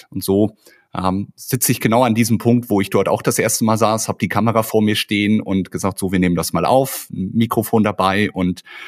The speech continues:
wirklich ganz, ganz einfach und auch sicherlich noch nicht besonders gut. Und habe die erste Folge aufgenommen, aber dann hast du mir gesagt, „Na ja, also wenn du das dort zeigst, eine Folge reicht ja nicht, du musst ja drei Folgen haben, damit die Leute auch noch mal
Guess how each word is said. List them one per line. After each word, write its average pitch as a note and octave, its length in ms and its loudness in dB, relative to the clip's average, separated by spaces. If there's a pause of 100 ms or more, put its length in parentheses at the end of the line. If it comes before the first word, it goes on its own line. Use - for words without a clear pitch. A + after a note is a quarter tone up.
(140)
wirklich - 360 -4
ganz, A#2 300 0
ganz A#2 260 0
einfach A2+ 720 -2
und - 440 -8
auch - 160 -14
sicherlich F2+ 420 -4
noch F#2 160 -8
nicht E2+ 220 -6
besonders D#2 380 -6
gut. E3 280 0 (640)
Und - 600 -2
habe G2 240 -2
die F#2 100 0
erste F#2 240 0
Folge G#2+ 300 2
aufgenommen, A#2+ 500 2
aber G#2 120 0
dann G#2 120 -2
hast A2+ 160 -2
du A2+ 60 -2
mir A2 80 0
gesagt, G#2+ 300 -2
„Na F#2+ 100 -4
ja, A2 240 0
also F2 200 -6
wenn F#2 120 0
du F2 60 -2
das F2 180 -4
dort F2 160 -4
zeigst, - 560 -2 (340)
eine F2+ 220 -2
Folge A#2+ 400 0
reicht B2 240 -2
ja F2+ 60 2
nicht, E2 200 -2
du E2+ 60 -6
musst F2+ 220 0
ja D2 80 -6
drei C3+ 260 -2
Folgen D#2 480 0
haben, E2 180 -2
damit F2 240 0
die F#2 60 0
Leute F2 280 2
auch - 40 -4
noch F2+ 160 0
mal F2 260 -2